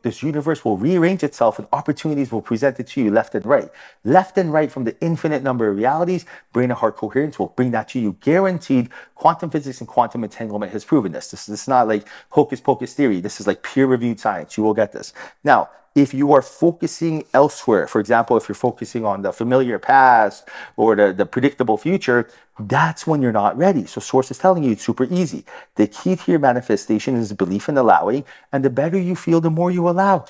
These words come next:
And that's what it comes down to. People are like, "Vince, I wanna get rich." Great, go for a walk. "Hey, Vince, I wanna meet my soulmate." Fantastic, journal. "Hey, Vince, I wanna get those six-pack abs." Oh, great. You know, what, what brings you excitement?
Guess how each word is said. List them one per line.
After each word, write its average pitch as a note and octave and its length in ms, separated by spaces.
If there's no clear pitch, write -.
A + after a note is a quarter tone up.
And C3+ 80
that's D3+ 160
what F3+ 100
it F3 80
comes D#3+ 200
down E3 180
to. B2 140
People E3 260
are - 20
like, D3 140
"Vince, D#3+ 240
I D#3 60
wanna D#3+ 180
get D3+ 180
rich." D3 320
Great, - 280
go G#2 120
for - 140
a C3 80
walk. D#3 320
"Hey, E3 160
Vince, E3+ 240
I D#3+ 40
wanna D3+ 180
meet E3 140
my D3+ 100
soulmate." D3+ 400
Fantastic, C#3+ 580
journal. D#3+ 360
"Hey, E3+ 160
Vince, E3 280
I D#3+ 40
wanna D3+ 160
get D3+ 160
those D#3 140
six-pack D3 420
abs." F3 300
Oh, F3+ 140
great. F3 280
You A#2+ 60
know, D#3 180
what, A2+ 300
what A#2 180
brings C3 180
you D3+ 60
excitement? D3 500